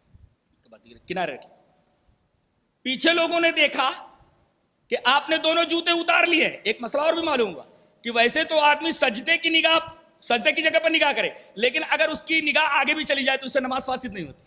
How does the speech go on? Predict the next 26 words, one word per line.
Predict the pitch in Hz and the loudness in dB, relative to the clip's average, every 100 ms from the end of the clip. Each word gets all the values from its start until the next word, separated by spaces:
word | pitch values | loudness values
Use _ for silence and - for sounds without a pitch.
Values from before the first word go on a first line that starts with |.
| _ _ _ _ _ _ _ _ _ _ - | _ _ _ _ _ _ _ _ _ _ -8
اس | 240 | -4
لیے | 330 349 320 | 2 4 6
کہ | 302 302 - 214 | 4 2 -2 -2
نبی | 285 349 | 0 0
کریم | 359 | 0
صلی | 320 | 2
اللہ | 330 | 2
علیہ | 320 | 2
وسلم | 330 320 | 2 0
کو | 311 | -2
جوتوں | 302 302 311 | -4 -2 -2
کو | 294 | 2
دیکھنا، | 262 262 | 2 2
اس | 269 269 | 0 0
کا | |
مطلب | 254 262 277 | -2 0 2
یہ | |
ہو | 277 | 2
کہ | 269 | 0
سجدے | - 208 247 | -6 -6 -4
سے | 262 | -2
آگے | 208 240 | 0 0
نگاہ | 320 302 | 0 0
چلی | 240 196 | 0 -2
گئی | 151 | -4
ہے۔ | 127 | -10